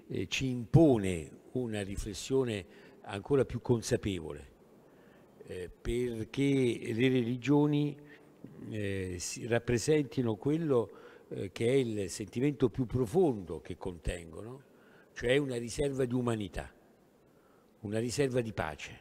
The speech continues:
eh, una riserva di dialogo e anche una riserva di intelligenza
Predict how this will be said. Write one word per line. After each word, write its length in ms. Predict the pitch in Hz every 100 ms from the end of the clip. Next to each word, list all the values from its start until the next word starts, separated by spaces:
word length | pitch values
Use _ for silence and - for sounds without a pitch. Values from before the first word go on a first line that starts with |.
| - _ _ _ _ - _ _ _ -
eh, 340 | 107 95 95
una 240 | 95 127 127
riserva 420 | 131 147 143 135
di 160 | 123
dialogo 800 | 120 127 87 76 73 65 67 - _ _ - - - _ _ -
e 160 | 143
anche 300 | 175 190 151
una 160 | 170 147
riserva 420 | 147 - 175 156
di 200 | 143 156 -
intelligenza 1080 | 185 151 160 156 131 107 80 67 - -